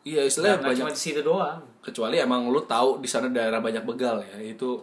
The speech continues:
Speaker 2: Iya, kalau itu sih bodoh juga.
Speaker 1: itu sih bodoh gitu ya. Tapi kayak maksudnya kayak tadi
Speaker 2: Kayak
Speaker 1: yang
Speaker 2: gua jam dua, jam dua pagi lewat B K T tuh kan bodoh juga kan.
Speaker 1: Iya.
Speaker 2: Gua pasti ngindarin itu.
Speaker 1: Heeh.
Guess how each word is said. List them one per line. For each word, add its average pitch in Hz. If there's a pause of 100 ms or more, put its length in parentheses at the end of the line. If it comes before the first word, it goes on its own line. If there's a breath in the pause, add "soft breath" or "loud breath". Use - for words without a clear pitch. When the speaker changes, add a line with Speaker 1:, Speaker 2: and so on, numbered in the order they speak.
Speaker 2:
Iya, 131
kalau 123
itu 131
sih -
bodoh 127
juga. 131
Speaker 1:
itu 135
sih 143
bodoh 131
gitu 120
ya. 120
Tapi 123
kayak 139
maksudnya 123
kayak 214
tadi 135 (460 loud breath)
Speaker 2:
Kayak 139
Speaker 1:
yang 120
Speaker 2:
gua 143
jam 143
dua, 139 (340)
jam 139
dua 139
pagi 135
lewat 139
B 147
K 135
T 180
tuh 208
kan 214
bodoh 139
juga 160
kan. 135
Speaker 1:
Iya. 123 (880)
Speaker 2:
Gua 135
pasti 165
ngindarin 139
itu. 131
Speaker 1:
Heeh. 127